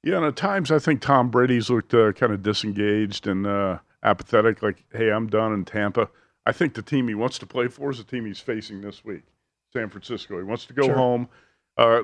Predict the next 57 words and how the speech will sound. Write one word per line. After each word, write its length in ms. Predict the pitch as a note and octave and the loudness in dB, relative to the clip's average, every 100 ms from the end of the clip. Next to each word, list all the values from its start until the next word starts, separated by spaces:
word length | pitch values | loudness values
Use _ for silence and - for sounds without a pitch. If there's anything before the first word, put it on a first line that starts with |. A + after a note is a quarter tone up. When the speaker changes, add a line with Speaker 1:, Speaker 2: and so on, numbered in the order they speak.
| A#2+ | 0
Speaker 1:
next 360 | C3+ D#3 - C#3 | 0 0 0 0
year, 260 | C3+ C#3 | 4 4
I 80 | A2+ | 4
still 220 | - C3+ | 2 0
think 180 | - B2 | 0 -2
it's 140 | B2 | -2
gonna 160 | - A#2+ | -2 0
happen 380 | A2 G#2 G#2 A2+ | 4 4 4 0
that 140 | G2 | 0
Tom 220 | - A2+ | 2 2
Brady's 340 | A2 G#2+ A2 G2+ | 4 2 2 -2
gonna 140 | A2 | -2
be 140 | G#2 G#2 | 0 0
the 80 | |
quarterback 560 | G2+ A2+ G2+ F#2 F2+ F#2 | -2 0 0 2 0 0
for 100 | A2 | -4
the 80 | F#2 | -8
forty-niners, 800 | - G#2 G2+ G2 F2 E2 E2+ - _ _ - | -4 -2 -2 -2 -6 -6 -10 -12 _ _ -16
especially 380 | - A2 - A2+ | -2 -2 -2 -4
with 120 | G2+ | -6
the 60 | |
current 440 | - A#2+ G#2+ - _ | -6 -4 -4 -6 _
quandary 600 | - B2 A2 G#2+ G#2+ - _ _ _ _ - | 0 2 2 -2 -4 -6 _ _ _ _ -12
at 80 | |
quarterback 540 | - B2 G#2 G2 G2+ - | 0 2 4 6 6 4
that 120 | G#2+ | -2
the 60 | - | -4
forty-niners 680 | - G#2+ G2 G2+ G2+ F2+ | 0 2 2 2 2 2
are 60 | E2+ | -2
facing. 540 | - B2 A2+ - C#2 - | -2 0 0 -2 -6 -6
Speaker 2:
Right. 220 | C#3+ - _ - | -6 -6 _ -2
Speaker 1:
Uh, 220 | G2 G2 | 0 2
but 160 | G#2+ | 6
as 200 | B2+ B2 | 6 6
of 200 | B2+ A2 | 4 2
right 180 | A#2+ A#2 | 4 2
now, 160 | A#2 C#3+ | 2 4
I, 240 | A2+ G2+ G#2+ | 4 4 -2
I, 120 | G2 - - _ _ _ _ _ | -6 -12 -20 _ _ _ _ _
Brady's 320 | C#3 A3 C4+ | 0 2 2
still 240 | - - F#3 | 2 2 0
playing 260 | - D3+ | 2 4
okay. 240 | B2+ - F3 | 4 4 4
He's 160 | G#2+ | 4
got 200 | G#2 C3 | 4 2
zip 320 | F#2+ A2+ F3+ E3+ | 4 2 4 2
on 100 | D3+ | 0
the 60 | |
passes. 460 | C3 C3+ C3+ - C3 | 4 6 6 2 -2
Kyle 260 | D#3 G3 | 2 2
Shanahan 480 | F#3+ F3+ F3 C#3+ A#2+ | 0 -4 -2 -2 -2
was 120 | G#2 - | -4 -2
talking 220 | B2+ B2 | -2 0
about 160 | G#2+ G#2+ | -2 0
it 40 | |
this 200 | B2+ A2+ | -4 -6
week. 260 | F3+ E3+ | -8 -10